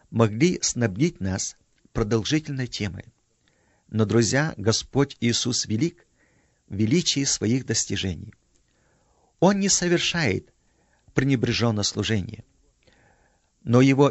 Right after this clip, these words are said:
имя верный и истинный. Он не совершает служение без ответственности, но он утверждает, что совершил труд, который его Отец поручил ему совершить. Он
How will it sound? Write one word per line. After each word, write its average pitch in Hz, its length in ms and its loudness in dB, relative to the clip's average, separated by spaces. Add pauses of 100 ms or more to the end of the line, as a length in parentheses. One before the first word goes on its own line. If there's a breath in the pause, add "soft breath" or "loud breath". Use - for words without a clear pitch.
имя 160 380 0 (180)
верный 143 480 -2
и - 160 -8
истинный. - 640 -8 (800 soft breath)
Он 196 220 2
не 202 100 -2
совершает 185 600 -2
служение 151 640 0
без 131 360 2
ответственности, 101 1000 -4 (1080)
но - 240 2
он 160 300 0 (880)
утверждает, 120 840 0 (600)
что - 200 -2
совершил 110 560 0
труд, 170 360 -4
который 143 540 -4
его 110 320 -4
Отец - 420 -4
поручил 98 420 -2
ему 107 200 -2
совершить. 101 640 -6 (1300)
Он 180 260 4